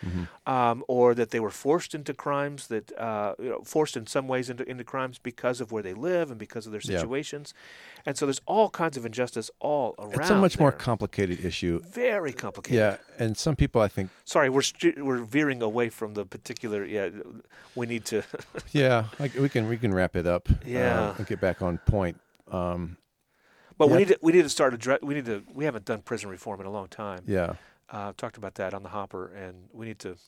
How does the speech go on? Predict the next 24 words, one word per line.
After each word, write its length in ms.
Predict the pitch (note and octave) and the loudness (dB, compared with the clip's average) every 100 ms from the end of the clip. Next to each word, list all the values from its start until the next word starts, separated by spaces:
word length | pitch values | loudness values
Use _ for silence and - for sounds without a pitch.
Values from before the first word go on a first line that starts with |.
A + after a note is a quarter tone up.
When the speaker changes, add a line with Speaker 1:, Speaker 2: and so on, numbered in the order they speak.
| _ - | _ -18
Speaker 2:
address 380 | G2 G#2 F2 - | -14 -12 -14 -14
that. 200 | E2 - _ _ _ _ _ _ | -18 -20 _ _ _ _ _ _
Speaker 1:
Yeah, 160 | - A2+ | 0 2
I 40 | C#3 | 2
think 180 | F3 | -2
this 180 | - C#3 | -2 -6
is 120 | B2 G2 | -4 -4
a 60 | |
bad, 640 | D#2+ G#2+ G#2+ G#2+ A2 G#2 - F#2+ | -2 -2 0 -2 -2 -4 -8 -4
bad 300 | F#2+ F#2+ F#2 | -2 0 -2
idea. 520 | F2 D#2 D2+ A#1+ - | -4 -8 -10 -10 -6
Speaker 2:
It's 240 | C3+ C3 - | -4 -4 -4
really, 220 | D#3 D#3 | -2 0
it, 100 | C#3 C3+ | 0 0
when 120 | C#3 | 0
I 40 | |
read 240 | C3 E3 E3 | 4 4 4
it, 40 | |
Speaker 1:
Uh-huh. 80 | D#3+ | 0
Speaker 2:
it's 160 | D3+ | -2
really 160 | C#3 C#3 | -2 -2
disturbing. 460 | A#2+ - B2+ A2+ G#2 | -4 -4 -4 -4 -6
Thankfully, 920 | - F3 F#3+ - D#3+ B2 G2+ G#2 A2 _ - - _ | -4 -2 -2 -4 -4 -2 -2 -4 -10 _ -20 -20 _
um, 540 | B2 A2+ A2+ A2 A2 | -4 0 0 -2 -6